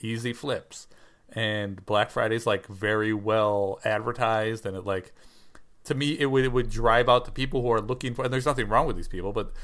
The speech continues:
it would drive out the people who are looking for, like, the easy flips to go out and get them. And I don't know, my opinion on, like, just Black Friday, like,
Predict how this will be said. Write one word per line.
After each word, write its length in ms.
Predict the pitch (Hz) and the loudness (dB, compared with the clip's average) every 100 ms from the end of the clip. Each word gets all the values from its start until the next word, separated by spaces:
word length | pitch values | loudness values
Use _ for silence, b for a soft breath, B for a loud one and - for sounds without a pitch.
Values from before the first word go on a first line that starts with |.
| B | B
it 80 | 117 | -2
would 100 | 123 | 0
drive 280 | 110 117 123 | 4 4 6
out 100 | 135 | 2
the 60 | |
people 240 | 127 120 127 | -2 -6 -2
who 80 | 127 | 2
are 100 | 117 | 2
looking 340 | 107 117 127 | 2 -4 -8
for, 140 | 120 123 | -6 0
like, 240 | 120 120 | 0 0
the 140 | 123 117 | -8 -8
easy 520 | - 127 127 135 123 123 | -6 -4 -2 -4 -6 -8
flips 640 | - - 139 110 - - - b b b b - | -18 -6 0 0 -2 -16 -18 b b b b -8
to 200 | 139 127 | -4 2
go 120 | 123 | 4
out 120 | 113 | 4
and 100 | 113 | 2
get 160 | 120 180 | -4 -2
them. 260 | 113 110 120 - | -2 -2 -4 -2
And 440 | 120 120 117 110 - b b b b b - - - - | 0 0 -2 -8 -14 b b b b b -20 -20 -20 -8
I 100 | - | -2
don't 80 | 180 | 0
know, 80 | 143 | 4
my 120 | 156 | 4
opinion 360 | 160 - 233 185 | 4 -2 -4 -2
on, 140 | 127 | 0
like, 260 | 117 120 123 | -2 -4 -12
just 260 | 143 - - | -12 -12 -6
Black 300 | 123 131 - | 0 0 0
Friday, 320 | 143 135 131 | 0 2 2
like, 260 | 120 101 | 0 -2